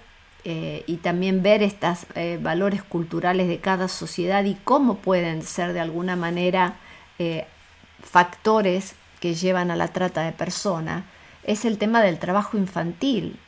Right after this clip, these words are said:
ya que en algunas culturas a los niños se les valora en base a sus contribuciones económicas.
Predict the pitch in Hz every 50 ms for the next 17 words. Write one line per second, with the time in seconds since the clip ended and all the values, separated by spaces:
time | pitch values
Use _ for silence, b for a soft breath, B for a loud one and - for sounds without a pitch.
0 | - - - - - - 185 180 - 190 180 165 180 196 226 247 262 247 - -
1 | - 202 202 196 - 202 180 175 170 175 185 185 - - - - 180 175 165 156
2 | 185 190 220 240 254 247 - - 175 180 190 175 156 156 156 175 185 190 190 202
3 | 220 208 - - 180 170 165 170 180 202 - - 220 - - 170 165 - - 170
4 | 160 160 - - 160 156 160 165 - - 196 190 190 185 - - 175 - - -
5 | 226 269 285 254 214 175 - - - - - - - -